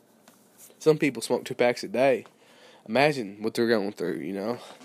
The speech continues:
Make, like, it's pointless. Like, quit 'em. Quit 'em. It's, it's adding anxiety to your day for,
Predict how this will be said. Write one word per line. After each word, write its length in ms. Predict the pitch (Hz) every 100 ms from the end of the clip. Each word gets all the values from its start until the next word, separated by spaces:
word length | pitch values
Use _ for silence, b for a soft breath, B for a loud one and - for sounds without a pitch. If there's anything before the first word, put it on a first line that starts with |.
| B B
Make, 260 | 113 104 -
like, 260 | 117 107
it's 180 | 98 107
pointless. 640 | - - 185 160 120 117 -
Like, 180 | 104
quit 300 | - - 160
'em. 180 | 185 113 - - _ B B B B B B - -
Quit 240 | 151 185
'em. 160 | 170 110
It's, 420 | 107 - - - _ _
it's 200 | 120 120 -
adding 520 | 131 151 160 143 - -
anxiety 600 | 127 127 113 120 151 147
to 100 | 123
your 120 | 107
day 500 | 101 98 117 147 165
for, 260 | - 113